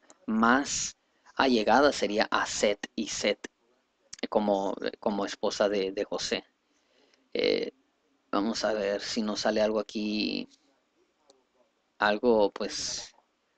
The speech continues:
Hathor. A ver, Hathor. Eh, algunas tradiciones dicen que es madre de Horus, de, eh,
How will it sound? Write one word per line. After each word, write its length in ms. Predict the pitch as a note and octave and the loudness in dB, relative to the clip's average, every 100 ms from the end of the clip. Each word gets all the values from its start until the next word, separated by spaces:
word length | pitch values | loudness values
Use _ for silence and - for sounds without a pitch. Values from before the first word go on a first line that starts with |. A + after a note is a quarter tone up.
| _ | _
Hathor. 800 | - - G#2 - A2+ B2 C#3+ C#3 - | -4 2 2 4 4 6 4 -2 -8
A 80 | G#2 | -6
ver, 140 | G#2 - | -6 -2
Hathor. 560 | G2+ G2 A#2 C3 C3+ - _ - - - _ _ | -2 0 0 0 -2 -10 _ -20 -20 -20 _ _
Eh, 380 | - - - - | -6 -2 0 2
algunas 920 | A#1+ A#1+ C3 C3+ C3+ B2 - - - | 0 0 2 4 4 0 -6 -8 -10
tradiciones 520 | - A2+ G#2 C3 C3 | -2 -2 0 0 2
dicen 300 | A#2+ G#2+ B2 | 2 0 -2
que 220 | - G#2+ | 0 0
es 140 | G2+ - | 0 -2
madre 340 | A2 G#2+ A2+ | -2 0 2
de 160 | G#2+ G2+ | 2 0
Horus, 760 | - B2+ B2+ C3 - - - - | 0 0 0 -2 -4 -12 -14 -8
de, 800 | - G2 D2 G1+ G1+ G1+ - - - _ | 2 4 4 0 -4 -6 -8 -12 -18 _
eh, 320 | - G1+ G1+ | -6 -6 -6